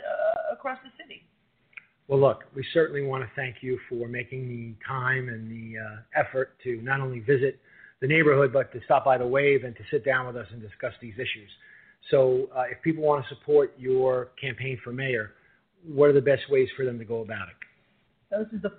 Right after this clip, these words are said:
Speaker 1: this is the thing you should put in the front of the podcast. Make sure everyone heard it, right? <laughs> It's W W W dot nicole for mayor twenty seventeen dot com. That's my website.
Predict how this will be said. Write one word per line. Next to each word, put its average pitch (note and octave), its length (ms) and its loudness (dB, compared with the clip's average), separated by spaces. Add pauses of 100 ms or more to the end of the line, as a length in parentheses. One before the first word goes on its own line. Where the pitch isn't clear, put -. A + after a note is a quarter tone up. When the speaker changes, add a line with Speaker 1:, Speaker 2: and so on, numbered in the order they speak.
Speaker 1:
this A#3+ 120 -10
is A3 100 -4
the F3+ 60 -10
thing G#3 140 0
you F3+ 100 -6
should - 180 -10
put G#3 80 -6
in - 60 -18
the - 140 -20
front C4 240 4
of F#3 60 -4
the - 80 -20
podcast. - 560 -6
Make F3+ 140 -16
sure F#3 160 -6
everyone F3 540 -14
heard G#3+ 240 2
it, - 180 -8
right? - 180 -4 (220)
<laughs> A3+ 420 -8
It's F#3 100 -18 (160)
W A#3+ 380 2
W G#3+ 320 -4
W F#3+ 320 -2
dot E3+ 340 0
nicole F#3+ 520 -4
for G3 100 -12
mayor F3 380 -10 (100)
twenty F3+ 320 -14
seventeen E3 680 -18
dot D3+ 260 -8
com. - 240 -10
That's F3 180 -4
my F3+ 80 -6
website. G#3 560 4